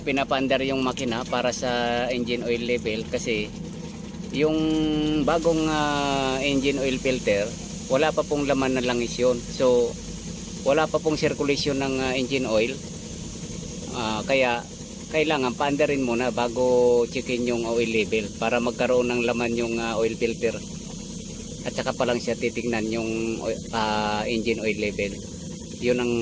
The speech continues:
proper, ah, checking ng level ng,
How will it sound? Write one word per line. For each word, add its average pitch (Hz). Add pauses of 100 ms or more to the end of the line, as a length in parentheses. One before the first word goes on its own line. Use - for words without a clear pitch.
proper, 113
ah, 107
checking 107
ng 104 (1300)
level 107 (140)
ng, 104